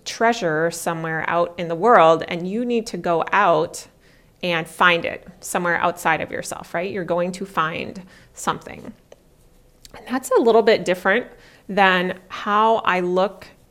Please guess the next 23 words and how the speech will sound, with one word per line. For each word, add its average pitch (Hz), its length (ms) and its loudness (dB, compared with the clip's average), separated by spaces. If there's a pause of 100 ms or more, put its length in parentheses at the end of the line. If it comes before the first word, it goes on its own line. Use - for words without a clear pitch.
at 175 500 -2 (680)
purpose 320 640 2 (180)
now. 165 500 0 (1500)
I 302 480 6 (380)
know 202 500 4 (140)
now 175 540 2 (180)
that 190 320 2
your 220 100 0
purpose 226 580 2
is 202 220 -4
something 180 520 -4
that 160 460 -6
is 165 520 -8 (400)
inside 175 560 -2
of - 140 0
you. 82 320 -12 (460)
And 190 120 -12
it's 226 200 -6
really 226 320 0
just 233 460 -4 (340)
the 208 100 0
quintessential 208 1120 -2
version 180 600 -2